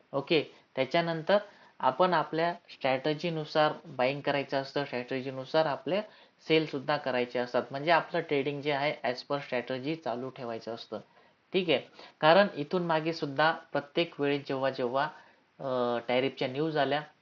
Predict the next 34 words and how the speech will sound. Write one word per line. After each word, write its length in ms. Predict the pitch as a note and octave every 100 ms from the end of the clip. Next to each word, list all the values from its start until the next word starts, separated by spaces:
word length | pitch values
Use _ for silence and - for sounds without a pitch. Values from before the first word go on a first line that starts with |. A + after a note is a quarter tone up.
| -
त्या 100 | C#3+
प्रत्येक 520 | C#3 C3+ - E3 D3+
वेळेस 280 | D3+ D3+ C#3
जेव्हा 340 | C#3+ C3+ C#3+ - -
मार्केटने 500 | - B2 - C#3 -
करेक्शन 420 | B2+ C3 C3+ - C#3
झालं, 220 | C3 C3+
त्याच्यानंतर 640 | C3 B2+ C3+ C3 B2 D3+
मार्केटने 560 | D3 A#2 - B2 D3 C3+
रिकव्हरी 420 | B2+ B2 B2 B2+
ही 240 | B2+ C#3+ D#3 - - -
दाखवलेली 760 | B2+ C3 C3 C#3 C3 C3 C3 D3 -
आहे. 320 | B2+ B2+ G#2+ - _ _ _ -
याच्यामध्ये 380 | C#3 F#3 F#3+ G3+
का 280 | G3+ F3 F#3
दाखवते 440 | D#3+ - C#3 C#3+
रिकव्हरी? 440 | C3+ A#2+ A#2+ B2+ G3 A3
कारण 260 | C#3+ E3 G3+ - _ _ -
हे 60 | D3+
जे 160 | F#3+
काही 240 | F#3 G#3+ D#3+
इव्हेंट 280 | D3+ E3 D3+
असतात, 200 | C#3+ C#3
हे 80 | D#3+
टेम्पररी 400 | D#3 C3+ C3+ C3+
असतात, 300 | B2 - A2+ - _ -
but 120 | D3+ E3 -
अपसाइड 420 | C3 - E3 E3
मार्केटमध्ये 800 | D3+ - - A#2+ C3+ D3 C#3+ C3+
जी 140 | C3 C#3+
आहे, 480 | B2+ C3 D#3+ - _ _ -
ती 100 | E3+
पर्मनंट 500 | D3 C#3 C3+ C#3 C3+
आहे. 280 | B2+ C3